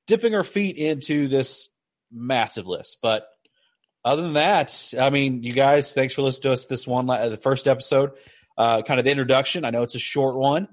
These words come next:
Uh, we talked a little bit about a few things, what we're gonna do and how we're going to, uh, make these things available to you guys and, and how we're gonna take this journey.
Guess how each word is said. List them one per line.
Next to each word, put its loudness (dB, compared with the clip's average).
Uh, 4
we -2
talked 0
a 2
little 2
bit 2
about 4
a -4
few -6
things, -2
what 0
we're 2
gonna -2
do 2
and 2
how 0
we're 2
going -2
to, -2
uh, 0
make -4
these -8
things -6
available 0
to -8
you -6
guys 2
and, -14
and -10
how -2
we're -4
gonna -6
take -10
this -14
journey. -10